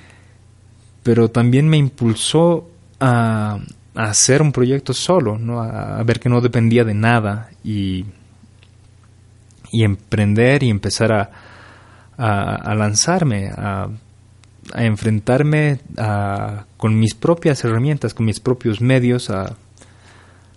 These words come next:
a, a la gente para que me pueda escuchar y así he salido adelante. Ahora tengo, gracias a Dios, puedo decir que tengo un disco editado que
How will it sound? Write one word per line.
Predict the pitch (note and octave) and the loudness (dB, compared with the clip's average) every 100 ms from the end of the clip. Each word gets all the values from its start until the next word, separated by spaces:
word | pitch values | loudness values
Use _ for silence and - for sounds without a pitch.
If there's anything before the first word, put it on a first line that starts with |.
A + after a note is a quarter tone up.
| - | -8
a, | A2+ G#2+ G#2 F2+ F2+ | -2 0 0 -2 -4
a | |
la | G2+ | -6
gente | - - D#3+ D#3 B2 | -4 -2 0 0 -2
para | - - G2+ | -2 -2 -2
que | - | -2
me | G2+ | -6
pueda | F#2+ A#2 | 2 4
escuchar | A2+ - G#2+ - C#3 D3+ D3+ - | 2 0 -8 -4 -2 -2 -4 -6
y | A#2 G#2+ G2+ G2 G2+ G2+ G#2+ A#2+ C#3 - | -6 -4 -2 -4 -6 -8 -10 -14 -18 -10
así | A2 - | -6 0
he | F#3+ | 0
salido | F#3 F3+ | 2 2
adelante. | D#3+ F3+ F3+ | 2 2 2
Ahora | D#3 C#3 | 2 0
tengo, | - C3 C3 B2 A#2 A2 | -2 0 0 2 0 -2
gracias | A#2 A2+ A2+ A2 | 0 -2 -2 -4
a | |
Dios, | A2 D#3 | 0 0
puedo | E3 A#2 G#2 G#2 - - _ - | 2 0 0 -2 -12 -20 _ -12
decir | G#2 A#2+ A#2 | -4 -2 -2
que | |
tengo | G#2+ A2 A2 F#2+ - - - | 0 0 0 -2 -6 -16 -6
un | A#2+ A#2 | 0 2
disco | A2+ - | 2 2
editado | G#2 G2 D#3 F3 | 0 0 0 0
que | - G2+ | -2 -6